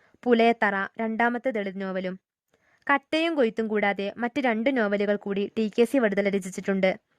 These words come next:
ആയിരത്തി തൊള്ളായിരത്തി എഴുപതിൽ രചിച്ച നനവുള്ള മണ്ണ്, ആയിരത്തി തൊള്ളായിരത്തി എഴുപത്തിയൊമ്പതിൽ രചിച്ച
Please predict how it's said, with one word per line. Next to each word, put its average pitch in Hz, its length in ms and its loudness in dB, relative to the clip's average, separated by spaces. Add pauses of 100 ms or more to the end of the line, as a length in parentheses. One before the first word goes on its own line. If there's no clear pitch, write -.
(420)
ആയിരത്തി 262 360 2
തൊള്ളായിരത്തി 262 420 -2
എഴുപതിൽ 220 480 -2
രചിച്ച 190 260 -6 (160)
നനവുള്ള 220 460 0
മണ്ണ്, 196 320 -2 (480)
ആയിരത്തി 269 340 4
തൊള്ളായിരത്തി 277 540 0
എഴുപത്തിയൊമ്പതിൽ 226 640 -2
രചിച്ച 202 340 -2